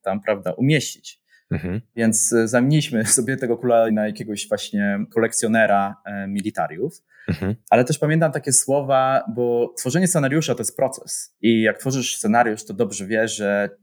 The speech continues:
Speaker 1: takie najlepsze scenariusze się przepisuje dwadzieścia razy.
Speaker 2: Tak.
Speaker 1: Myśmy ten scenariusz przepisywali może z dziesięć razy. I pamiętam, że w pewnym momencie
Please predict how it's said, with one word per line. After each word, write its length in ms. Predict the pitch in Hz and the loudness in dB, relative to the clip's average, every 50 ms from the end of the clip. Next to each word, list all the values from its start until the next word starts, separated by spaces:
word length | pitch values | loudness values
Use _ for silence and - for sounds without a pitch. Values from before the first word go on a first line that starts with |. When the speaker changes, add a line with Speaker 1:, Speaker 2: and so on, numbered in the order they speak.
| _ _ _ _ | _ _ _ _
Speaker 1:
takie 200 | 107 - - 104 | -8 -4 -2 -2
najlepsze 380 | 101 101 101 117 - - 127 | 0 2 2 2 0 0 -2
scenariusze 380 | 117 - 110 101 104 117 113 123 | -4 -2 0 0 0 -2 -2 -6
się 120 | - 110 | -10 -8
przepisuje 540 | - - - - - 104 - - 113 107 101 | -10 -10 -10 -8 -6 -6 -4 0 0 0 0
dwadzieścia 500 | 95 101 101 95 - 104 - - - - | 0 0 0 0 0 -4 -10 -8 -2 2
razy. 300 | - 90 95 170 165 - - _ _ _ _ - - - | 4 4 4 2 -2 -8 -16 _ _ _ _ -20 -18 -10
Speaker 2:
Tak. 180 | - - - - | -6 -6 -2 0
Speaker 1:
Myśmy 200 | 135 131 - 165 | 0 0 2 2
ten 140 | 143 135 123 | 2 0 0
scenariusz 420 | - - 123 127 127 131 127 - | -2 -2 -2 0 0 0 -2 -4
przepisywali 600 | - - 127 - 127 - - 113 120 117 120 117 110 | -10 -14 -12 -10 -10 -10 0 2 2 4 4 2 0
może 220 | 113 110 104 110 | -2 -4 -4 -4
z 480 | 101 - - - - - - - - 104 | -2 -2 -2 -2 -4 -6 -6 -8 -10 -10
dziesięć 360 | - - 113 104 - 95 87 - | -4 -2 -2 0 0 -4 -4 -4
razy. 420 | 78 71 76 - - 95 104 - - | -6 -6 -6 -8 -10 -12 -12 -12 -12
I 60 | - | -8
pamiętam, 400 | - 107 117 139 151 151 131 131 | -4 -2 -2 0 0 0 0 0
że 200 | 123 131 127 120 | 0 -2 -2 -4
w 120 | - - | -6 -8
pewnym 280 | - - 131 147 147 135 | -6 -4 -2 0 2 2
momencie 540 | 120 107 110 120 123 - - 147 147 151 | 4 4 2 2 0 0 -2 -2 -4 -4